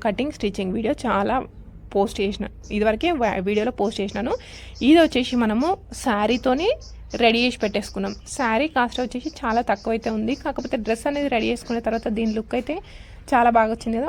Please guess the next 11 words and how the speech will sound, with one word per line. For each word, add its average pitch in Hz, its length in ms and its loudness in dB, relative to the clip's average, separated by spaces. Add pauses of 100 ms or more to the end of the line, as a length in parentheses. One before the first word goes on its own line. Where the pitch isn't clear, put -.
ఒకసారి 294 340 -4
మీరు 220 240 2
కూడా 262 100 2 (100)
వీడియో 220 180 2 (100)
చూసుకుంటూ 226 420 -4
ట్రై 214 220 0
చేయండి, 226 200 0 (140)
తప్పకుండా 262 460 0 (100)
మీకు 226 220 0
కూడా 254 160 2 (480)
ఫ్రాక్ 294 200 6